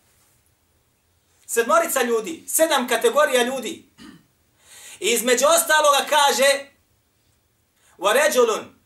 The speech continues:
talabethu imra'atun zu mansabin wa jamalin, fa qal, inni akhafu Allah." I kaže, bit će toga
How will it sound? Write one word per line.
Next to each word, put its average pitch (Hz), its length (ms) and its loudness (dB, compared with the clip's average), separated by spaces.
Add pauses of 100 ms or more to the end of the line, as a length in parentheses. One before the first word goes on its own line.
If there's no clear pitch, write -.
(340)
talabethu 240 580 -2
imra'atun 254 760 -4 (2000)
zu 320 440 0
mansabin 247 800 -2 (1160)
wa 190 220 -4
jamalin, 240 600 -2 (520)
fa 175 180 -6
qal, 269 260 4 (760)
inni 208 440 -8
akhafu 175 400 -8
Allah." 117 220 -14 (1400)
I 247 200 -2
kaže, 277 300 2
bit 330 260 0
će 285 180 2
toga 302 220 0